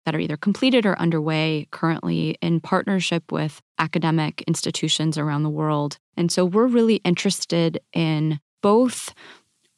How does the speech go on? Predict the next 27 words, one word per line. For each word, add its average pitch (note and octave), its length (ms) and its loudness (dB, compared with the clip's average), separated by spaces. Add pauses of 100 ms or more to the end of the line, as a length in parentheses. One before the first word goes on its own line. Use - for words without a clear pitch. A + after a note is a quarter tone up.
replicating A#3+ 960 4
research A#3 500 4
that's F#3 200 0
been F3+ 240 4
done E3+ 520 4
on E3+ 320 4
meditation E3 1040 2 (200)
generally, A3+ 460 4
which A3+ 220 2
is F3+ 140 0
largely G#3 1000 2
around F3 540 2
in-person, F3 1000 2
like, - 200 -6
eight-week E3+ 580 -2 (160)
training F3+ 340 4
programs. G#3 680 2 (200)
And F3 240 0
at E3+ 100 2
Headspace, A#3+ 520 2
we G#3+ 80 4
think F#3 120 6
it's E3 120 0
really G#3+ 240 6
important F3 460 2
to E3 40 0
have D3+ 240 0